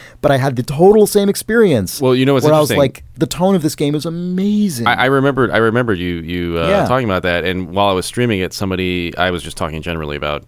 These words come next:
Speaker 2: basically the same shit I just talked about, but, uh, somebody was like, "Oh, I had this exact same experience playing the original Legend, Legend of Zelda. Like, it's, it,
Speaker 1: Yeah.
Speaker 2: oh, it totally blew me away. I didn't think it would be that good." It's like, "Oh, yeah, Chris did the same thing."
Speaker 1: Yeah.
Speaker 2: Yeah, yeah, it's, it's, uh, mm-hmm. Man, I want an N E S Classic,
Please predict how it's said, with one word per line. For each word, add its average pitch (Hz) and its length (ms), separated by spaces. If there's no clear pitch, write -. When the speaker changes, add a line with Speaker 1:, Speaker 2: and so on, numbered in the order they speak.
Speaker 2:
basically - 320
the 62 140
same 62 240
shit - 220
I 64 100
just - 120
talked 123 200
about, 80 260
but, 85 160
uh, 87 200
somebody 107 240
was 98 160
like, 101 200
"Oh, 156 100
I 139 80
had 160 160
this 147 100
exact 139 300
same 135 160
experience 123 380
playing 113 240
the 101 80
original 107 260
Legend, 107 340
Legend 113 260
of 95 60
Zelda. 110 280
Like, 95 180
it's, 104 160
it, - 140
Speaker 1:
Yeah. 196 220
Speaker 2:
oh, 127 40
it 120 100
totally 151 260
blew 135 160
me 120 80
away. 120 260
I - 20
didn't 120 160
think 123 120
it - 20
would 113 100
be 117 80
that 107 140
good." 120 140
It's - 100
like, 156 100
"Oh, - 120
yeah, 330 180
Chris - 240
did 175 160
the - 40
same 170 200
thing." 143 80
Speaker 1:
Yeah. 190 140
Speaker 2:
Yeah, 87 220
yeah, 90 200
it's, - 240
it's, - 260
uh, 92 340
mm-hmm. 127 300
Man, 101 160
I - 20
want 175 160
an 120 80
N 101 120
E 101 60
S 87 140
Classic, 82 500